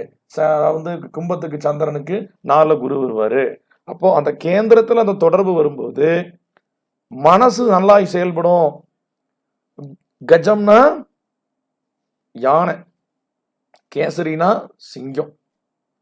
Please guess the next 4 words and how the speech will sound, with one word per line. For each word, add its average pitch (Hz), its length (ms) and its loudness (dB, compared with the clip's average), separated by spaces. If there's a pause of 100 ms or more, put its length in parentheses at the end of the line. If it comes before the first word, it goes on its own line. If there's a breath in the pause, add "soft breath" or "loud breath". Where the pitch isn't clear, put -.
(640)
அப்போ - 300 0 (460)
ஆயிரம் 180 600 -4
யானைகள் 190 640 -2
வந்தாலும் 151 600 2